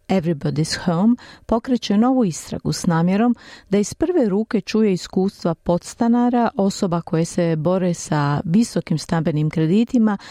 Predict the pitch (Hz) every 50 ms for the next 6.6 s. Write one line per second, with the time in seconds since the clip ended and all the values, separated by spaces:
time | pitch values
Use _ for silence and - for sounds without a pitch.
0 | - - - - - - 277 262 - - - 190 185 180 170 175 170 190 185 180
1 | - - 180 170 190 185 180 - - 156 156 156 160 170 - 156 151 147 147 -
2 | - 165 - - - 156 147 - - - - 190 - 80 - _ - - - -
3 | - - - _ - - - - 180 180 - - 220 233 233 240 226 214 - -
4 | - 175 160 143 - 165 147 - - 165 175 196 226 247 254 254 247 240 - -
5 | - - - 175 160 160 180 190 190 - 214 220 220 214 - _ - - - -
6 | 160 151 170 208 _ - 202 170 147 - -